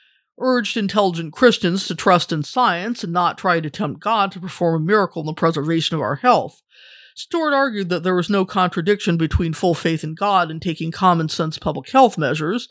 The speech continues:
and that any other course is the fruit of ignorance and false teaching. Even Billy Sunday, the renowned Presbyterian evangelist, whose multi-day nineteen eighty,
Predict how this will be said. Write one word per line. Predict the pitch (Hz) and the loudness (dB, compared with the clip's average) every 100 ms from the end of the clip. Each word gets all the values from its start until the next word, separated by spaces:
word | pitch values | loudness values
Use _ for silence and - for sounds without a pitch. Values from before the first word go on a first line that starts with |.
| - - - - | -20 -20 -20 -8
and | 254 247 | -2 0
that | 220 | 0
any | 294 339 247 | 0 0 0
other | 202 180 | -2 -4
course | - 190 185 208 | -4 -2 0 0
is | 175 | -4
the | 170 | -4
fruit | - 220 202 | -6 -2 0
of | 170 202 | -2 -2
ignorance | 202 185 185 202 | 0 0 -2 -4
and | 165 | -2
false | 190 160 - | 0 0 -2
teaching. | - 269 - - - 165 _ _ _ _ - | -2 -2 -2 -6 -12 -18 _ _ _ _ -6
Even | 269 254 208 | -4 0 0
Billy | 190 202 180 | 0 0 -2
Sunday, | - 277 254 180 208 | -2 2 2 2 0
the | 208 | -2
renowned | 175 175 175 180 170 | 0 0 0 0 0
Presbyterian | 180 170 151 - 180 165 | -2 -2 -6 0 0 0
evangelist, | 156 220 254 185 151 151 - - _ - _ - | -2 0 0 -2 -6 -6 -6 -12 _ -20 _ -4
whose | 233 196 | -2 0
multi-day | 202 196 190 165 170 170 | 0 0 -4 -2 0 0
nineteen | 170 170 170 170 | 0 0 0 0
eighty, | 160 160 156 170 | 2 0 -2 -6